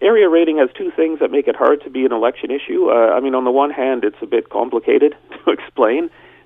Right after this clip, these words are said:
Uh, and it's hard then to deal on the doorstep with people who really don't understand, uh, what it's about. Uh, but I think the other thing is that the councillors who were making the case that we had to keep area rating at the same time were also making claims that, uh, that their part of the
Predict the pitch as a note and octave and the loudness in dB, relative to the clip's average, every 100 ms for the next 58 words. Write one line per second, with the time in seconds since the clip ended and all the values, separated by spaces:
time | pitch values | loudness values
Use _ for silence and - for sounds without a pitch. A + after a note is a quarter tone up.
0 | - A2 G#2+ A2+ G#2+ B2 A#2+ A#2 A#2 A2+ | 2 4 4 0 0 0 2 0 -2 -2
1 | A#2+ A#2 A2 F#2+ G2+ A2+ A#2+ - G#2 - | 0 0 -2 -2 -2 -2 -4 -2 -4 -6
2 | A2+ G#2 A2 G2+ G2+ A2+ G#2 G#2 G#2 F#2 | -6 -2 -2 -2 -2 -4 -2 -2 -2 -6
3 | F#2+ - G2+ G#2 - F#2 F#2 F2+ C2 C2 | -8 -4 -4 -4 -6 -2 -2 -2 -4 -8
4 | E2+ E3 F#3+ B2+ - F2 G#2+ D3+ _ _ | -6 -2 -2 -4 -4 -2 0 0 _ _
5 | _ _ - - - G#3 - C4 - B3+ | _ _ -2 0 4 4 2 0 2 2
6 | B3 D#3+ C#3+ D3 D#3+ - - F3+ F#3+ - | 2 -2 -2 0 -2 -2 -2 0 0 -2
7 | D#3+ C#3+ - D#3 D#3 C#3 C#3 C3+ C3 D3+ | 0 0 0 0 2 2 4 4 4 -2
8 | - C3+ - D3+ C#3 - C3+ C3+ - - | -2 -4 -2 -2 -2 -2 -2 -4 -6 -8
9 | A#2 C3+ - G2 F#2 G2 B2+ B2 B2 D3+ | 0 2 2 2 2 0 -4 -6 -4 -4
10 | D3+ D3 C3+ C3 B2+ - C3+ C3+ A#2+ B2 | -2 -2 -2 0 2 2 0 -2 -4 -4
11 | - A2+ B2 B2+ C3 A#2+ A2+ - _ _ | -6 -4 -2 -2 -4 -4 -4 -6 _ _
12 | _ _ - A2+ A2+ A2 G#2+ B2+ B2+ B2+ | _ _ -2 4 4 4 0 0 0 0
13 | B2 | 0